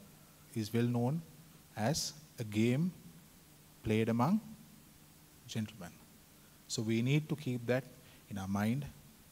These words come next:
and let this encounter be a blessing to both scho-, uh, both schools and to be a blessing to this country and to this world. So while wishing all the best,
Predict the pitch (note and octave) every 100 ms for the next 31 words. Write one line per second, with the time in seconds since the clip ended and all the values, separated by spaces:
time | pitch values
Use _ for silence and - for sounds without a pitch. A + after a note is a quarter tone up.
0 | - G#2+ G#2+ C#3 D3+ D#3+ D#3+ - C#3 C#3
1 | D3+ D3+ C#3+ G2 D2+ - - - - -
2 | - A2+ A#2 A2 B2+ - D#3 D3+ C#3 B2+
3 | C#3 B2 - C3 B2 A2+ B2 D3 - D3
4 | D3 F#3 - - - - - - - A2+
5 | A#2+ C3+ C3 B2 A2 B2+ D3 F#3 A2 F#2+
6 | - - A#2+ A#2 - - A2+ A2+ A#2 A2
7 | A2 - - G#2+ G#2+ G2+ G#2 - G#2 F2
8 | E2 - - - - - - - - G#2+
9 | A2+ C3+ C3+ C#3+ E3 D3 C#3+ C3+ A#2 E3+
10 | -